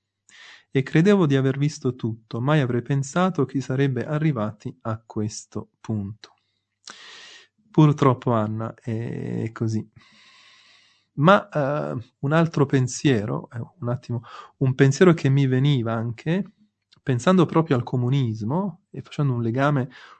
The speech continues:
un, un, una connessione con il comunismo, è che questo, questa situazione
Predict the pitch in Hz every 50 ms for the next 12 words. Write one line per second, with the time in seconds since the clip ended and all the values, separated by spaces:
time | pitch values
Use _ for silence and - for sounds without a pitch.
0 | _ _ _ - 127 120 120 120 117 117 117 113 110 113 113 107 - - 117 120
1 | 120 120 117 113 113 110 110 110 110 110 - _ _ _ _ _ _ _ _ _
2 | _ _ _ _ _ _ - - - - - - - - _ _ _ - 127 131
3 | 123 120 117 117 120 117 113 - 156 147 143 135 - 170 156 139 - 143 131 135
4 | 139 135 135 - 147 147 147 147 143 135 123 117 113 120 127 147 170 180 - -
5 | - - _ _ - 151 - 147 - - - 262 294 302 277 - - - - -
6 | 160 156 - - 208 202 - - 151 - - 165 165 - 131 127 - - - -
7 | 143 135 110 101 104 107 104 107 107 127 160 170 165